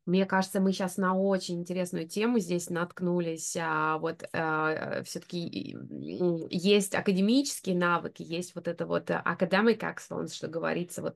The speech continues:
знание по предметам, да, например, там математика, там физика, иностранный язык. А есть вот эта вот целая категория навыков, которая вот идёт под эгидой soft skills. То есть это к-, навыки коммуникации, навыки лидерства, навыки. И вот, э,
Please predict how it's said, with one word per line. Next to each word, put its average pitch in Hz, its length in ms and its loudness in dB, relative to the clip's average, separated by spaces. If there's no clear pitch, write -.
знание 170 380 0
по - 100 -16
предметам, 165 720 0
да, 170 160 4
например, 170 440 -2
там 165 160 -2
математика, 165 800 -4
там 160 200 -2
физика, 160 720 0
иностранный 175 580 2
язык. 170 320 -4
А 170 100 0
есть 226 400 2
вот 180 160 0
эта 175 200 -2
вот 175 180 -4
целая 185 520 4
категория 170 680 -2
навыков, 185 600 -2
которая 190 460 -4
вот 170 200 -6
идёт 185 300 -2
под 170 280 0
эгидой 180 500 0
soft 175 320 -6
skills. - 560 -4
То 170 100 4
есть 170 200 0
это 165 200 0
к-, 175 180 -2
навыки 170 400 2
коммуникации, 180 960 4
навыки 170 340 -4
лидерства, 170 840 -2
навыки. 170 440 -2
И 185 200 0
вот, 185 300 2
э, 170 640 2